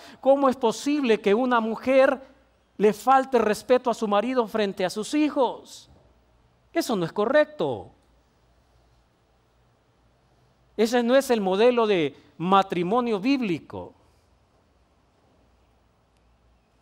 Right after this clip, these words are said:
Vemos aquí a un padre muy bueno con los dos hijos. Uno rebelde, otro orgulloso.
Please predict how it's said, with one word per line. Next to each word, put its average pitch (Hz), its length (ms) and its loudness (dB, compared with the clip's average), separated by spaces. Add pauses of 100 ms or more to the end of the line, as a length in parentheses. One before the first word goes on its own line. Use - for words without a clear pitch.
(260)
Vemos 170 260 -2 (100)
aquí 175 220 -6
a 185 60 0
un 165 140 -6
padre 160 320 -2
muy 151 180 -8
bueno 185 460 -10 (600)
con 123 120 -10
los 120 100 -8
dos 120 220 -10
hijos. 82 580 -20 (1160)
Uno 127 220 -6
rebelde, 196 600 0 (1160)
otro 95 240 -14
orgulloso. 143 540 -6